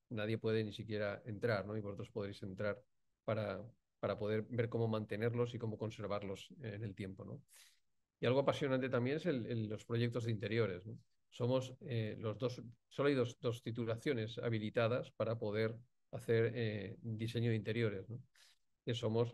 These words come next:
los arquitectos técnicos y los arquitectos. Cualquier otro grado no habilita para poder, eh, hacer una obra.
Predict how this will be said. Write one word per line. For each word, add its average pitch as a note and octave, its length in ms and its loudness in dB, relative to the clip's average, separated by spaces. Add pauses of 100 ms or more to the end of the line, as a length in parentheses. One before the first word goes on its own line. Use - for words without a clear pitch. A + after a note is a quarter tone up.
(100)
los A2 320 -2
arquitectos A#2 480 -2
técnicos C3 360 0
y B2+ 120 -2
los A#2 160 0
arquitectos. G#2 680 -8 (320)
Cualquier A#2+ 320 2
otro C#3 500 6
grado A#2+ 640 2
no A#2 260 2
habilita A#2 540 2 (160)
para G2 240 -2
poder, G2+ 460 0
eh, G2 360 -4
hacer A#2 220 0
una A2 220 0 (200)
obra. G2+ 380 0